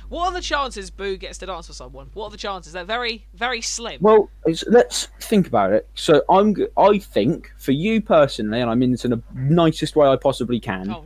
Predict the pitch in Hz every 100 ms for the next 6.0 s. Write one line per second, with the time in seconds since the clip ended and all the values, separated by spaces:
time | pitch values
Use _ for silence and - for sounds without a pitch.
0 | - 143 160 - 156 151 - 143 139 -
1 | 127 - 123 117 - 120 107 92 92 -
2 | - - - - - 277 285 156 107 -
3 | 214 185 165 - 131 131 131 127 120 -
4 | 135 120 139 139 123 - 139 104 95 101
5 | 98 123 - - - 480 453 - -